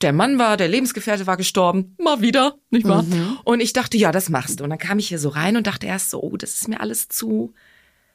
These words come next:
Speaker 1: zu hübsch und zu“, aber mittlerweile, ich mag die kurzen Wege.
Speaker 2: Mhm.
Speaker 1: Ich mochte wahnsinnig gern meinen Kiez Trier Nord.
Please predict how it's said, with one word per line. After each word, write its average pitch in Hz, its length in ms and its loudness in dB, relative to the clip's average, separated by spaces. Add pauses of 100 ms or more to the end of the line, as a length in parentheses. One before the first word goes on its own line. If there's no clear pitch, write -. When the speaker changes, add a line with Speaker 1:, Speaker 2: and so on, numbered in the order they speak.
(100)
Speaker 1:
zu 240 240 -2
hübsch - 400 -4
und 233 220 -2
zu“, 233 420 0 (760)
aber 190 200 0
mittlerweile, 185 840 2
ich - 220 -4
mag 202 280 0
die 196 100 -2
kurzen 220 540 -2
Wege. 160 420 -2 (400)
Speaker 2:
Mhm. 107 240 -12 (640)
Speaker 1:
Ich - 180 -4
mochte 202 340 -4 (120)
wahnsinnig 165 480 -2
gern 175 200 0
meinen 156 220 0
Kiez - 480 -8 (220)
Trier 170 240 -2
Nord. 156 360 -2